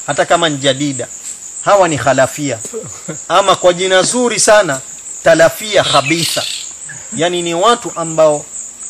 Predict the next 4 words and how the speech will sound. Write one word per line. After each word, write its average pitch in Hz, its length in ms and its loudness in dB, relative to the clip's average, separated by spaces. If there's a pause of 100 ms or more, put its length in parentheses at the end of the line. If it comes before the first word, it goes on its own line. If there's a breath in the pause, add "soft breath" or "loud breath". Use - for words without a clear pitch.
(380)
wamekithirisha 180 1300 0 (720)
katika 160 380 -4
kuwa 151 320 -2
waovu. 143 520 2